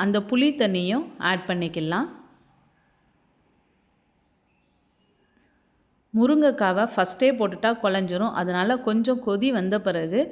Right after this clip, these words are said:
முருங்கைக்காவையும் ஆட் பண்ணிக்கிறேன். முருங்கைக்காலையும் ரொம்ப சத்து இருக்குது. இவ்வளோதான். இதுக்கு அடுத்தது குக்கரை மூடிட்டு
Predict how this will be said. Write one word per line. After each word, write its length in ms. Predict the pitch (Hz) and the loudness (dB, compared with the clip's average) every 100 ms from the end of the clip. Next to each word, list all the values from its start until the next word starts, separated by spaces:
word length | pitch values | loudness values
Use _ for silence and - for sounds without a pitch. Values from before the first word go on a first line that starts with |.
| - - - - | -8 -20 -14 0
முருங்கைக்காவையும் 720 | 214 240 311 302 185 170 226 | 4 6 4 2 2 2 -2
ஆட் 240 | - 170 170 | -2 -4 -4
பண்ணிக்கிறேன். 480 | 165 160 160 151 - 240 | -4 -2 -2 -4 -4 0
முருங்கைக்காலையும் 720 | 240 294 330 214 180 175 220 | 2 2 0 0 2 0 -2
ரொம்ப 300 | 185 185 202 | 0 0 0
சத்து 400 | 226 175 165 180 | -2 -4 -2 -2
இருக்குது. 340 | 165 160 160 226 254 - _ _ _ _ _ _ _ _ _ _ _ _ _ _ _ _ - | -2 -4 -2 -4 -6 -18 _ _ _ _ _ _ _ _ _ _ _ _ _ _ _ _ -10
இவ்வளோதான். 540 | 202 240 262 214 233 - | 0 4 4 6 2 2
இதுக்கு 300 | 220 214 220 | 0 2 2
அடுத்தது 360 | 202 196 220 277 | 2 2 2 2
குக்கரை 460 | - 233 - 277 247 202 | 0 -2 2 4 4 2
மூடிட்டு 520 | 196 175 180 285 | 2 0 2 0